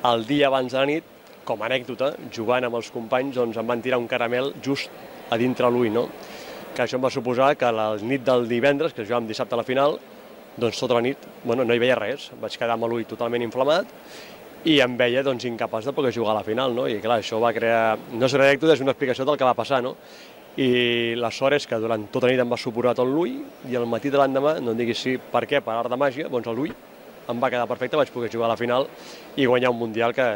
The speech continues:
certament, doncs, per qualsevol esportista és un, són anècdotes que, clar, en aquell moment, doncs, eh, les vius amb intensitat i amb preocupació, però al final, quan tot surt bé, doncs ho agraeixes, no? Això són anècdotes que han passat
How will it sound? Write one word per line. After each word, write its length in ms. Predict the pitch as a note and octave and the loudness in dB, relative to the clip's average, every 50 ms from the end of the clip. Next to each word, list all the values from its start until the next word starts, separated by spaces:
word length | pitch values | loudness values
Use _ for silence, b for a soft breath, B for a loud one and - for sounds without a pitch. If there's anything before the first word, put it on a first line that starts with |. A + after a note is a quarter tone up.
| G2 | -2
certament, 380 | - A2+ A2 A2+ A2 A2 A2+ A#2+ | -6 -8 -6 -4 -4 -4 -2 -2
doncs, 100 | B2 - - | -2 -2 -4
per 80 | - - | -8 -4
qualsevol 460 | - A2+ A2 G#2+ - A2+ G#2+ A2+ A2+ | -2 -2 -2 -2 -2 -2 -2 -2 -2
esportista 400 | - - A2 G2+ A2 A2 A#2+ B2+ | -2 -4 -6 -6 -4 -2 -2 -2
és 60 | A2+ A#2 | -2 -2
un, 80 | A2 G#2+ G#2 F#2 - B B B B B B B B B - | -4 -4 -6 -8 -12 B B B B B B B B B -8
són 220 | - C#3 C3+ C3+ | -2 0 0 4
anècdotes 420 | C3+ D3 C#3+ C#3+ C#3+ D#3+ D#3 D3 - | 4 2 2 2 2 0 0 0 0
que, 80 | C3 | -4
clar, 160 | A2 B2 C3+ B2 A2+ | -2 0 0 0 0
en 20 | |
aquell 160 | A2 A#2 B2 B2 | -2 -2 -2 -2
moment, 240 | A#2+ B2 C3 C3 B2 | 0 0 0 0 2
doncs, 260 | A#2 A2+ A2 G#2+ G#2+ | 0 0 0 -2 -4
eh, 140 | A2+ A2+ A2 G#2+ G#2 G#2+ G#2+ | -4 -2 -2 0 -2 0 -2
les 160 | A2+ G#2+ - | -2 -4 -2
vius 220 | A#2+ C3 A#2+ A#2+ A#2+ | -2 -2 0 0 0
amb 80 | A#2+ | 0
intensitat 320 | A2+ A2+ A2+ G#2 B2 C3 A#2+ | 0 -2 -2 0 0 0 2
i 60 | A#2 | 0
amb 80 | G#2+ A#2 | -2 -2
preocupació, 500 | B2 A2+ B2 A#2 B2 - C#3+ C#3 C#3+ C#3 | -4 -2 0 0 0 2 4 4 4 4
però 80 | C#3 | 2
al 80 | B2 - | 0 0
final, 220 | B2 B2 B2+ B2 | 0 -2 -2 -2
quan 100 | B2 A2+ | -2 -2
tot 160 | - C3 A2 | -2 -6 -6
surt 220 | - - A#2+ A#2+ B2 | -4 -6 -2 2 2
bé, 80 | B2+ C#3 - - B B B B B B - - - | 2 2 2 -2 B B B B B B -14 -2 2
doncs 160 | B2 A2+ G#2 | 2 2 2
ho 140 | A2+ A2+ A2 | 2 2 2
agraeixes, 420 | G2 G#2+ A#2+ B2 A2 A2+ G#2 - | 2 4 2 2 0 -2 -8 -6
no? 160 | G#2+ A#2 B2 B2+ - - - - | -2 -2 -2 -2 -4 -8 -14 -12
Això 240 | - - - - A#2 | -12 -12 -10 -8 -4
són 140 | C3+ C3 B2 | 0 0 0
anècdotes 320 | B2+ A#2 A2+ B2 B2 - | 0 0 -2 -4 -4 -4
que 80 | C#3 B2 | -4 -6
han 80 | A#2 B2+ | -4 -2
passat 260 | C3 C#3 C#3+ C#3+ | 0 0 0 0